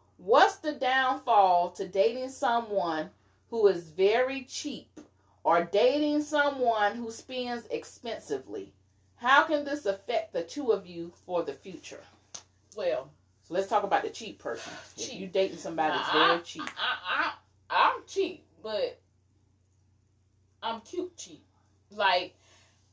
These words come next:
Speaker 2: if it got something to do with my body, I, and I don't be cheap when it comes to my body. Like, I don't use those cheap soap, cheap deodorant, cheap smell goods. I don't use, I don't do the cheap part on that.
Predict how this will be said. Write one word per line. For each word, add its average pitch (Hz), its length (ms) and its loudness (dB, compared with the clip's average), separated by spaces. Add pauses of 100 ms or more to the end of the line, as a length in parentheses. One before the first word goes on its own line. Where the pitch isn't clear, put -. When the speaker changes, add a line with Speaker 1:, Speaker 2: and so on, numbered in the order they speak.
(120)
Speaker 2:
if 220 160 -6
it 381 80 -6
got 285 160 6
something 262 220 0
to 240 60 -10
do 262 140 4
with 233 80 2
my 185 180 0
body, 196 480 2 (340)
I, 156 240 -4
and 160 80 -4
I 185 120 -2
don't 247 180 -2
be 254 120 -14
cheap 262 320 -14
when 175 80 -16
it 175 60 -18
comes 185 220 -12
to 160 60 -14
my 139 120 -6
body. 139 400 -6
Like, 135 260 -2
I 190 140 0
don't 226 160 0
use 233 140 -12
those 214 280 -8
cheap 214 260 -12
soap, 202 520 -6
cheap 196 320 -18
deodorant, 202 680 -6
cheap 247 300 -14
smell 202 380 -6
goods. 196 540 -6
I 277 220 -2
don't 269 140 -8
use, 277 100 -12 (120)
I 294 200 4
don't 240 200 -2
do 285 120 -10
the - 80 -18
cheap - 280 -12
part 196 240 -2
on 160 140 -6
that. 196 260 0